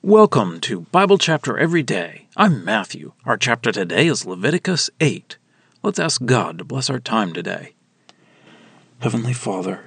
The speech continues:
as we read this chapter, we pray that we would understand our consecration and our salvation better as a result of reading about this consecration of the priests. We pray this through Jesus. Amen. Leviticus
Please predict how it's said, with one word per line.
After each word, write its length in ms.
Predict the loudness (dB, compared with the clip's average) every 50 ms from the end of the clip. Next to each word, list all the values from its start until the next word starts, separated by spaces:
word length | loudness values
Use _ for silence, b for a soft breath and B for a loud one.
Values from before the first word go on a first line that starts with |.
| -18
as 120 | -18 -14 -12
we 120 | -10 -8
read 280 | -4 -2 0 0 0 0
this 200 | -2 -2 -2 -2
chapter, 420 | -2 -4 -4 -6 -8 -10 -10 -8
we 120 | -6 -6
pray 340 | -6 -6 -2 -2 0 0 0
that 180 | -4 -6 -6 -4
we 140 | -4 -4 -4
would 160 | -4 -4 -4
understand 500 | -6 -6 -6 -6 -6 -6 -6 -6 -6 -8 _ -10
our 280 | -6 -4 0 0 0 0
consecration 960 | -2 -4 -6 -6 -6 -6 -10 -12 -10 -10 -10 -8 -8 -8 -8 -8 -8 -8 -8
and 120 | -10 -8
our 300 | -6 -4 -2 -2 -2 -2
salvation 840 | -4 -4 -4 -6 -8 -8 -8 -8 -6 -6 -4 -4 -4 -4 -4 -4
better 400 | -4 -4 -4 -4 -4 -4 -6 -8
as 140 | -8 -6 -6
a 60 | -6
result 580 | -6 -8 -8 -6 -2 2 2 4 2 2 -2 -6
of 240 | -12 -12 -12 -14 -16 _ b b b b b b b b b b
reading 340 | 6 8 8 8 8 4
about 340 | 2 0 -2 -4 -6 -8 -10 -10
this 360 | -10 -8 -6 -6 -6 -6 -8 -10
consecration 800 | -8 -6 -6 -4 -4 -4 -6 -4 -2 -2 -2 0 -2 -4 -4 -6
of 80 | -6 -6
the 100 | -6 -8
priests. 680 | -8 -8 -8 -8 -8 -4 -2 -2 -2 -2 -2 -6 -10 _ _ _ _ _ _ -8
We 80 | -8 -8
pray 180 | -6 -6 -6
this 260 | -6 -6 -4 -4 -4
through 200 | 0 0 0 0
Jesus. 580 | 0 0 -2 -2 -4 -4 -4 0 0 0 0 -2
Amen. 480 | -4 -6 -6 -6 -6 -6 -8 -8 -12 -16 _ _ _ _ _ _ _ _ _ _ _ _ _ _ _ _ _ _ _ _ _ _ _ _ _ _ _ _ _ _ _ _ _ _ _ -4
Leviticus 640 | -2 2 4 4 4 4 4 2 2 2 2 0